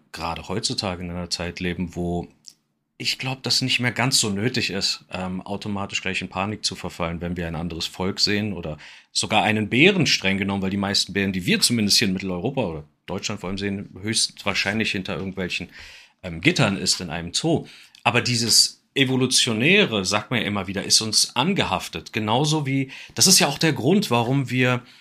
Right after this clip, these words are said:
dieses Dilemma haben, dass wir, dass diese leckeren Sachen einfach immer alle ungesund sind, weil wir ja dazu, unser Gehirn ja dazu eingestellt ist, nach Süßem, nach Zucker, nach Energie zu suchen.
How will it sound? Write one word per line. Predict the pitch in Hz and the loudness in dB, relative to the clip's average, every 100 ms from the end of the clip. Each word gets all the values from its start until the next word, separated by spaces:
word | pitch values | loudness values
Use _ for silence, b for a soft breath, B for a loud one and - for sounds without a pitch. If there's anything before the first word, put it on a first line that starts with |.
| b b | b b
dieses | - 113 123 - | -8 0 4 4
Dilemma | 127 113 143 190 135 | 4 6 6 6 4
haben, | 117 113 110 107 | 4 2 2 0
dass | 110 107 - | 2 2 4
wir, | 110 107 107 - b b b b b _ _ | 4 4 2 -6 b b b b b _ _
dass | 113 117 123 | -6 2 4
diese | 147 127 | 4 4
leckeren | 135 123 147 180 185 156 | 4 6 4 4 4 6
Sachen | 135 117 - 151 | 4 2 2 0
einfach | 127 123 135 | 0 0 -2
immer | 135 120 | 0 0
alle | 123 - | 0 0
ungesund | 170 170 101 101 95 98 | 0 2 2 0 -4 -6
sind, | 82 104 120 113 | -4 -2 -2 0
weil | 113 107 | 0 2
wir | 123 | 2
ja | 127 | 2
dazu, | 123 117 - - 117 | 0 0 0 0 -4
unser | 101 107 110 | -4 -2 0
Gehirn | 104 95 147 151 | -2 -2 0 2
ja | |
dazu | 110 104 - - | 0 -2 -2 0
eingestellt | 104 131 - 120 123 | 0 0 0 0 -4
ist, | 123 - - | 0 0 2
nach | 110 - | 0 0
Süßem, | - 131 170 - 92 | -2 0 2 2 0
nach | 90 | -4
Zucker, | - - 156 101 | -2 -2 0 -2
nach | 90 90 | -2 -4
Energie | - 107 104 101 175 | -2 0 0 -2 -4
zu | 190 92 | -2 -4
suchen. | 87 92 95 151 | -4 -6 -6 -6